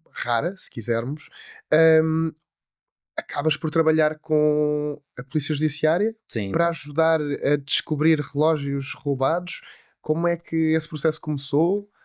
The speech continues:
Speaker 1: e, e, e qual é que é a tua função, eh, no meio desse processo?
Speaker 2: Ou seja, nós no nosso ateliê, ehm, tentámos sempre munirmos do máximo de ferramentas para sermos o, o número um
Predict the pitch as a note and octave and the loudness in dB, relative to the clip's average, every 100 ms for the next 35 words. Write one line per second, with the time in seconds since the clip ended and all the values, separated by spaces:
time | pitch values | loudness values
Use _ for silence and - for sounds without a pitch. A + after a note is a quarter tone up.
0 | _ _ E3 D#3 D#3+ D#3+ D#3 D#3 C#3+ - | _ _ -4 -4 -4 -4 -6 -8 -10 -6
1 | - E3 F3 E3 D#3+ E3+ D#3 - D#3 - | -2 -2 0 0 0 0 -2 -4 -6 0
2 | E3+ E3 E3 F3 - D#3+ D#3+ D#3+ E3 D#3 | 2 2 0 -8 -6 0 0 2 0 0
3 | D#3+ - E3 - D#3 C#3 - _ _ _ | -2 -6 -10 -8 -8 -10 -20 _ _ _
4 | _ B2 A2+ F2 E2 F#2+ A2 G#2+ A2+ B2 | _ -6 -4 -6 -6 -8 -6 -2 0 0
5 | A2+ A#2+ A2+ - A2+ - G2+ G2 G#2 - | 0 -4 -4 -8 -14 -8 -4 -2 -2 -4
6 | G#2 G2 F#2+ F#2 F2+ E2+ - _ _ _ | -2 0 -2 -4 -10 -14 -18 _ _ _
7 | _ _ A2 G2+ A#2 A#2 - - A2+ A#2 | _ _ -6 -2 -2 -2 -6 -4 -4 -4
8 | A2 G#2+ G#2 A2 A2 G2 G2+ G#2 G#2 - | -4 -2 0 -2 -4 -6 -6 -2 -2 -2
9 | A#2 G2+ - G#2+ G2 G2+ G2+ A#2 - - | -4 -6 -6 -6 -4 -8 -12 -20 -20 -18
10 | - G#2 G2 G2 G2 - G2+ G2 F#2+ F#2 | -12 -10 -10 -10 -12 -8 -6 -4 -4 -4
11 | F#2 F#2 | -6 -8